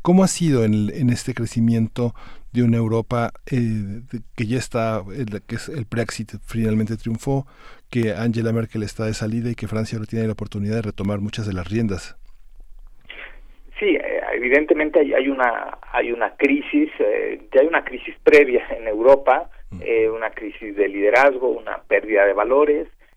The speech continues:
Speaker 2: El tema del Brexit es un, es un asunto que golpea,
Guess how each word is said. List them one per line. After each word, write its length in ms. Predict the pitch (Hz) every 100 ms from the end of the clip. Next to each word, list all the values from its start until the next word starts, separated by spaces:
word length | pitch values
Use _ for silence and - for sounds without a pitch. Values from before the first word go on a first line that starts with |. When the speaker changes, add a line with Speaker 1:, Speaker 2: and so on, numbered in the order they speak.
| _
Speaker 2:
El 180 | - 117
tema 260 | - 120 120
del 240 | 104 104 -
Brexit 500 | 123 135 131 - 110
es 180 | - -
un, 120 | - 107 101
es 180 | 104 -
un 80 | -
asunto 500 | - - 113 110 113
que 140 | - 101
golpea, 580 | 101 92 135 135 131